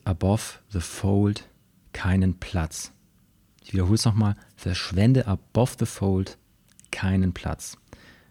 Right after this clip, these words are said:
Wenn du nicht weißt, was above the fold bedeutet, das ist der Bereich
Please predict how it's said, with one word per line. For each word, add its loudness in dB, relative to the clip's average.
Wenn 2
du 8
nicht 4
weißt, 4
was 0
above 0
the -4
fold 2
bedeutet, 0
das -6
ist -4
der 4
Bereich -2